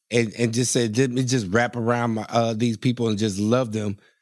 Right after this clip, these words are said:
because you can love them, but you would love them right to your grave.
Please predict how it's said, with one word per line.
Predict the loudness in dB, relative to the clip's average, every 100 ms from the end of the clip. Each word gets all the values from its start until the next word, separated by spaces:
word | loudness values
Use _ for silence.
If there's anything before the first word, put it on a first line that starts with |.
| _ _ -20 -12
because | -2 0 2
you | 2
can | 2 2
love | 2 0 0
them, | 0 2
but | 0 0 2
you |
would | 2
love | 2 0 2
them | 0
right | 0 0
to | 0
your | 0
grave. | 2 0 0 -6 -14